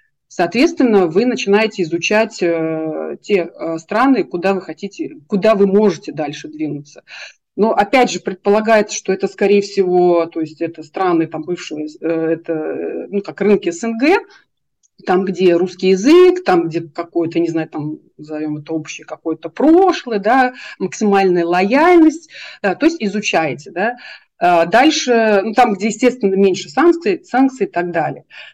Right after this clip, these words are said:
Дальше, естественно, уже изучаются темы такие, как вот, например, там, страны Е А С, да, опять же, я повторюсь, это Казахстан, Белоруссия, Киргизия,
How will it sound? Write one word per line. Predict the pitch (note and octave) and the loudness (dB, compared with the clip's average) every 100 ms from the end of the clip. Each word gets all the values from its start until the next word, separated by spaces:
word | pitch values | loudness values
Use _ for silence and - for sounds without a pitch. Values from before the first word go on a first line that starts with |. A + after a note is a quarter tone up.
| _ _ F3+ | _ _ 2
Дальше, | B3+ F4+ F4+ C#4 B3+ A3 | 4 4 2 2 4 4
естественно, | G#3 G#3+ - D4+ D4+ B3 A3 | 0 -4 0 0 0 0 2
уже | G3+ A#3 B3+ | 2 4 2
изучаются | G3 G3+ A#3 A3+ G#3+ G#3+ | 2 -2 0 2 0 -4
темы | F#3 A3+ A3+ G3 | -6 -4 0 0
такие, | F#3+ F3 G3 F#3+ | 0 -6 -8 -8
как | D#3 D#3 | -10 -8
вот, | D#3 D#3+ | -6 -2
например, | D#3+ E3+ E3+ E3 | -2 0 -2 -2
там, | D#3+ | -8
страны | - F3+ E3+ E3 | -4 0 0 0
Е | D#3 E3+ C4 F4+ | 0 2 2 2
А | |
С, | A#3+ | 2
да, | A#3 B3 | 2 2
опять | G#3 G3+ F#3+ | 2 0 -2
же, | F#3+ | 0
я | F3 | -2
повторюсь, | F3+ - G#3+ G#3 G3 F3+ | -4 -4 0 2 2 -2
это | D#3+ - | -8 -12
Казахстан, | D3+ D#3+ E3 - C4 D#4 D4 | -14 -10 -10 -4 2 2 4
Белоруссия, | F#3 F#3 F#3+ C4+ D4+ - G#3 F#3+ | 2 2 0 0 -2 -2 0 0
Киргизия, | F#3 F#3+ D#3+ E3+ C4 F4 B3+ A3+ G#3+ | -2 -4 -4 0 2 4 2 0 -2